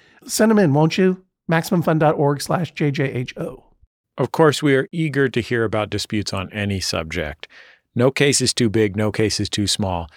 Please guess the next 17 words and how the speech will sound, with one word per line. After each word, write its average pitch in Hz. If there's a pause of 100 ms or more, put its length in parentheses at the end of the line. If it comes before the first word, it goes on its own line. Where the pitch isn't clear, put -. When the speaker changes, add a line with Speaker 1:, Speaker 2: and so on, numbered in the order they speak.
(280)
Speaker 2:
Send 135
them 120
to 117
maximum 110
fun 98
dot 92
org 90
slash 90
J 107
J 101
H 101
O, 92
and 98
we 120
shall 117
adjudicate 113
them. 76